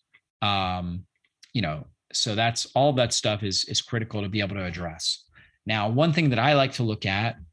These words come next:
on blood work, along with all the thyroid hormone, is actually your plasma zinc to zinc to serum copper ratio, which should ideally be around one to one point two. A lot of people have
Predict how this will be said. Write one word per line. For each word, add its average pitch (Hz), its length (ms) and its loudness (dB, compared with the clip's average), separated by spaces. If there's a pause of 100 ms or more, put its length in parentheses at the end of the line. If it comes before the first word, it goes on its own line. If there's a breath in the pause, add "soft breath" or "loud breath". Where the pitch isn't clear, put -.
(160)
on 107 200 0
blood 104 240 -2
work, 107 320 -6
along 117 400 2
with 156 160 0
all 113 160 4
the 95 40 -6
thyroid 101 360 -2
hormone, 104 380 -4
is 117 200 -2
actually 147 320 0
your 170 220 4
plasma 139 440 2
zinc 127 300 0
to 131 80 -2
zinc 117 340 -2 (220 soft breath)
to 131 100 -2
serum 123 360 2
copper 117 360 0
ratio, 104 600 0 (460 loud breath)
which 123 120 2
should - 160 0
ideally 151 380 4
be 147 160 6
around 113 260 2
one 123 220 2
to 131 60 2
one 120 180 0
point 107 240 -4
two. 107 340 -2
A - 20 -6
lot 107 140 0
of 139 80 -4
people 120 300 0
have 117 400 2